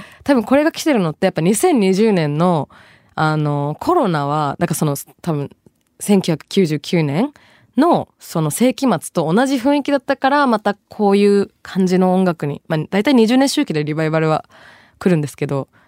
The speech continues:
来てるのかなって思って、私はそのまた二十年後に今聴いてるなっていう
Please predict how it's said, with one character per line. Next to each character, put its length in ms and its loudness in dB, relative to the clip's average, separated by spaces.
来 60 -18
て 100 0
る 60 0
の 100 -4
か 120 -4
な 260 0
っ 40 -6
て 300 -10
思 200 2
っ 40 -4
て、 320 -2
私 300 -4
は 80 2
そ 120 0
の 80 2
ま 140 0
た 80 -2
二 160 2
十 160 0
年 220 -2
後 100 0
に 140 0
今 160 -6
聴 240 -6
い 40 -2
て 140 -2
る 80 -2
な 280 -2
っ 20 -16
て 200 -6
い 120 -2
う 80 -8